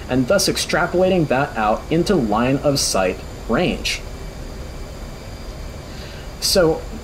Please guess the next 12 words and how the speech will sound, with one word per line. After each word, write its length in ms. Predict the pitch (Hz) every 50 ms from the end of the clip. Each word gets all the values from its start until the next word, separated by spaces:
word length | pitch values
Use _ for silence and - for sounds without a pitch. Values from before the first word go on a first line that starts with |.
| - - - - -
D 120 | 240 247
M 220 | 240 185 139 123
E 240 | 117 117 139 165 175 - - - -
distance, 540 | 131 123 - - 180 220 214 - - - -
or 140 | 117 107
slant 380 | - - - 160 165 180 180 156
range 260 | 147 135 127 120 -
distance, 340 | - 127 - - 180 190 -
to 120 | - - 156
a 60 | 120
tacan 440 | - - 185 208 202 - 196 151 -
station 400 | - 151 131 131 - - 160